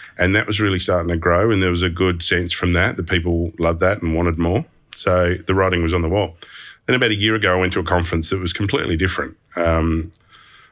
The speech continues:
I just needed, I was in a bit of a rut and I needed some inspiration.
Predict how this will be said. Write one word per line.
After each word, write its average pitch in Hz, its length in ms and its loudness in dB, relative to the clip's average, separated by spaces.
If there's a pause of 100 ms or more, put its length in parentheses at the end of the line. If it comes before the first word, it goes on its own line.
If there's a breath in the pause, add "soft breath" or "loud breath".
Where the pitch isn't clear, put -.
(100)
I - 20 2
just 98 160 0
needed, 90 340 0 (300)
I 82 60 -4
was 92 160 0
in 90 40 2
a 85 40 2
bit 82 120 -4
of 73 100 -10
a 64 60 -2
rut 69 400 -6
and 78 120 -6
I 73 120 -8 (140)
needed 82 300 0
some 95 100 -2
inspiration. 92 560 -2